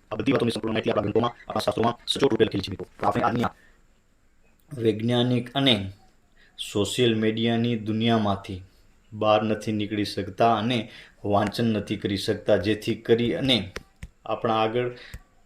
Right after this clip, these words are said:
સોશિયલ મીડિયા થકી પણ અમુક જગ્યાએ ખોટી માહિતી મળતી હોય છે, મિત્રો. પણ જેવી જેવી એમ કહેવાય કે સમય કળિયુગનો જતો રહેશે, એવી એવી રીતે મનુષ્યનો વ્યવહાર એવો થઈ જશે, મિત્રો.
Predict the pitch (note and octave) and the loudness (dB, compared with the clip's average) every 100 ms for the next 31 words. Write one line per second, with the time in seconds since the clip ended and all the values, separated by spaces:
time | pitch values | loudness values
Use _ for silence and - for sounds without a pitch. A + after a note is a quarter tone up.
0 | - - G#2+ - B2+ A#2 A2 A2+ A#2+ A2+ | -10 -4 -4 -2 -2 0 0 4 4 4
1 | - - E3+ A#2+ A2+ G#2+ G2+ G2 G2+ G#2+ | -2 -6 -4 -2 -2 -2 -4 -4 0 4
2 | G#2+ - - G2 G#2+ G2+ F2 F#2+ - G2 | 2 2 -10 -6 -2 -2 -2 -4 -4 -4
3 | F#2+ - G2 F#2 F2+ - E2 E2 E2+ D#2+ | -6 -6 -6 -4 -6 -10 -12 -14 -16 -18
4 | - _ - - _ B2 A#2 F#2+ - _ | -20 _ -20 -20 _ 2 2 -2 -10 _
5 | _ _ _ G2+ G#2 A#2+ C#3 A#2+ B2 A#2+ | _ _ _ -2 2 4 2 2 2 4
6 | A#2 A2 A2+ A2 A2 - G#2 - G#2 G#2+ | 2 2 4 6 4 0 -4 -2 -2 0
7 | G#2 G#2+ G#2+ G2+ G#2+ G#2+ G2 G2 G2 A#2 | 0 0 0 -2 -4 -2 -4 -4 0 4
8 | G#2+ F#2 - E2+ E2 _ _ _ - A2+ | 4 2 -4 -12 -16 _ _ _ -4 -2
9 | A2 A2 G#2 G#2 G2 G2+ G2 G#2 A2+ - | 2 2 2 0 -2 -2 -2 -2 -4 -6
10 | A#2+ A#2 G#2+ G#2+ A2 G#2 F#2 G#2 G#2+ G#2+ | -6 -6 -2 0 4 2 2 -2 -2 -2
11 | - G#2 G2+ - G2+ F#2+ - F#2 E2 | -4 -2 -2 -2 -2 -2 -6 -10 -12